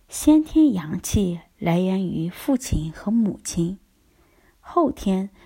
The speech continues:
则需要从食物中吸收的水谷精气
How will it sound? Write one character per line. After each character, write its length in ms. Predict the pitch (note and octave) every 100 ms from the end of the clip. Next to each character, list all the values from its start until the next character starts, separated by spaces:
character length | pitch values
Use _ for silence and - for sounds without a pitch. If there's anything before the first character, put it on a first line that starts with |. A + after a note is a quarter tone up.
| _ -
则 160 | F3+
需 240 | F3 - G3+
要 160 | F#3
从 320 | F3 - F3 G#3
食 280 | - F3+
物 200 | G3+ C4
中 340 | G#3+ G#3 G#3 - - _ -
吸 300 | - - A#3+
收 260 | - A#3+
的 260 | A#3+ F#3 E3+
水 420 | - - F3 F#3 B3
谷 260 | - - -
精 320 | - C4 E4
气 400 | - - -